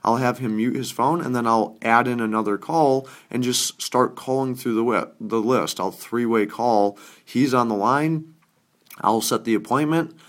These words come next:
I'll end the call with the prospect, uh, without disconnecting Bob. We'll discuss what happened and then move on to the next one.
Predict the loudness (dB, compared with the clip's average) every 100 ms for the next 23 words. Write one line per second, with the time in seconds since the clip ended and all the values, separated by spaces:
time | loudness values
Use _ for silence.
0 | -2 2 2 0 -4 -2 0 0 0 -2
1 | 0 2 2 2 -2 -10 _ -2 0 0
2 | -4 -12 -12 -2 -2 -2 -2 2 2 0
3 | 2 4 4 0 -14 _ _ -12 0 2
4 | 4 2 0 4 4 2 -4 -4 -4 -4
5 | -4 0 4 6 6 4 -2 -2 -4 -2
6 | -2 -2 -4 0 2 2 0 -4 -2 -2
7 | -2 -2 0 0 0 -4 -4 -2 -2 -4
8 | -8 -10 -12